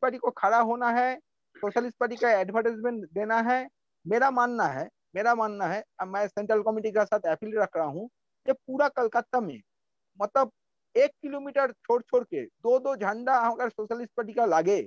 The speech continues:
तो Socialist Party आगे बढ़ जाएगा, क्योंकि Socialist Party इतना पुराना party है। अभी नया नया लड़का लोग हमारे साथ जुड़ रहा है। जलपाईगुड़ी से भी एक बुरा आदमी, हाँ,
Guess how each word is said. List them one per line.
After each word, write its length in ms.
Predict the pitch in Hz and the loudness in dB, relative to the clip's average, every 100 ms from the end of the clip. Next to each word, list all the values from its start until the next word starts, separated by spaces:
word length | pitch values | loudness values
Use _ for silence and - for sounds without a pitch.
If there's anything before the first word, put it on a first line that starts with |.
| - _ _ _ | -8 _ _ _
तो 80 | 254 | 0
Socialist 460 | 254 202 196 240 240 | 0 -2 -4 -6 -4
Party 180 | 254 226 | -4 0
आगे 280 | 170 175 214 | 2 4 4
बढ़ 200 | 175 139 | 4 2
जाएगा, 320 | 120 107 104 | -2 -10 -12
क्योंकि 340 | 117 233 262 254 | -14 -14 -10 -8
Socialist 420 | 190 190 240 240 | -8 -4 -6 -2
Party 220 | - 220 | -2 -2
इतना 280 | 220 - 240 | -6 -2 -2
पुराना 380 | 247 220 214 214 | -2 0 0 2
party 340 | 208 170 151 165 | 2 0 0 -4
है। 240 | 127 127 - _ _ - | -4 -6 -8 _ _ 0
अभी 320 | 190 247 269 262 - 185 | 0 0 -6 -8 -10 -2
नया 320 | 214 233 247 | 0 2 0
नया 220 | 247 247 | 2 2
लड़का 300 | 240 202 190 | 4 0 0
लोग 220 | 233 226 196 | 0 0 0
हमारे 240 | 202 214 | -2 -2
साथ 120 | 226 | -2
जुड़ 240 | 175 185 180 | -2 -4 0
रहा 220 | 202 202 | 2 4
है। 200 | 208 220 - _ _ _ | 2 0 -4 _ _ _
जलपाईगुड़ी 640 | 208 240 226 269 277 285 254 | 2 2 0 -2 -4 -10 -4
से 140 | 277 | -4
भी 180 | 277 277 | -4 -2
एक 300 | 262 247 180 | 0 0 -2
बुरा 260 | 208 247 262 | -4 2 4
आदमी, 380 | 247 233 262 262 - _ _ - | 4 0 -8 -10 -12 _ _ -2
हाँ, 400 | 240 269 190 | 2 2 2